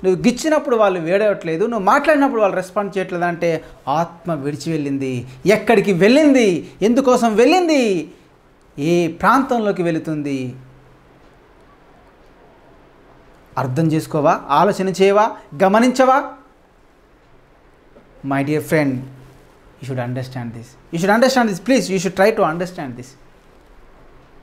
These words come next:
దేవుని తన వాక్యం ద్వారా ఒక యోహాను, ఒక ప్రవక్తలు,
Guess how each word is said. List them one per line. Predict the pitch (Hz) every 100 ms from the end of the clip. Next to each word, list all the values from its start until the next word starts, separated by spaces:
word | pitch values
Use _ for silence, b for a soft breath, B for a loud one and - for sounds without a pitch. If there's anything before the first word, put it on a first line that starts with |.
| - - - _ _ - - - - - 135
దేవుని | 180 208 214 208
తన | 214 202
వాక్యం | 196 240 - 226 202
ద్వారా | 196 233 262
ఒక | 233 214
యోహాను, | 208 196 262 226 220 190 220 247
ఒక | 226 -
ప్రవక్తలు, | 196 240 254 - 196 196 254